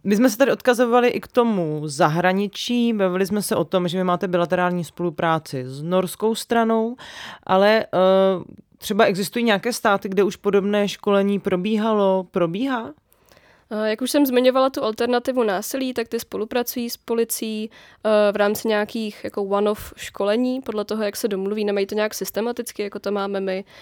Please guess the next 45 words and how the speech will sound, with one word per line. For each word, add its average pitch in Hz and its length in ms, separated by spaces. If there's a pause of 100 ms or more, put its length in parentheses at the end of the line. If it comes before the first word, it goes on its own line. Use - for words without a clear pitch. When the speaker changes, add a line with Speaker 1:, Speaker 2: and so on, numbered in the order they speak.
(340)
Speaker 2:
ale 202 460
taky 214 260
mají 202 480 (360)
konzultační 208 680
tým, 190 240
ve 214 100
kterým 196 360
se - 160
Speaker 1:
Mhm. 196 120
Speaker 2:
schází 196 540 (240)
zástupci 208 440
různých 208 320
profesí, 254 640 (520)
eh, 196 320
a - 40
diskutujou 208 480
o 208 100
tom 196 120
Speaker 1:
Takže 202 80
Speaker 2:
nějak 190 120
Speaker 1:
tam 196 140
je 196 60
nějaká 190 160 (120)
Speaker 2:
systematicky, 196 200
jak 196 80
to 180 40
Speaker 1:
interdisciplinární 180 800
Speaker 2:
zlepšovat. 196 140
Mhm, 165 80
Speaker 1:
spolupráce. 160 480
Speaker 2:
jo, 156 40
přesně 208 180
Speaker 1:
Mhm. 180 80
Speaker 2:
tak. 190 160 (600)
Potom 226 340 (100)
třeba 214 380 (160)
si - 140
myslím, 233 240
že 226 100
bychom 226 220
se 220 120
mohli 226 200
inspirovat 214 420
Velkou 208 300
Británií, 220 720